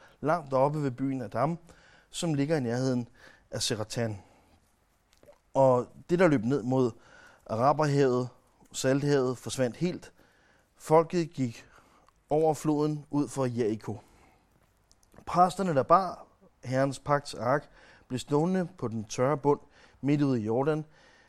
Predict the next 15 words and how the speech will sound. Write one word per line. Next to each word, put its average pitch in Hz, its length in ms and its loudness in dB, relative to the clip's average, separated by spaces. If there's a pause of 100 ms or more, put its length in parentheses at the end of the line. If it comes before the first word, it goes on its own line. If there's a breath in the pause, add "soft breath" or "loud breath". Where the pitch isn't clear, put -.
(120)
mens 135 420 -2
alle 139 500 0
israelitterne 131 500 -2
gik 110 220 -10
tørskuet 156 560 -2
over, 123 260 -4 (320)
indtil 127 280 -8
hele 120 260 -4
folket 117 460 -8 (580 soft breath)
var 117 120 -6
kommet 123 400 -4
over 107 320 -10 (200)
Jordan. 120 540 -6 (3250 soft breath)
Josua-bogen 175 800 6
og 120 280 6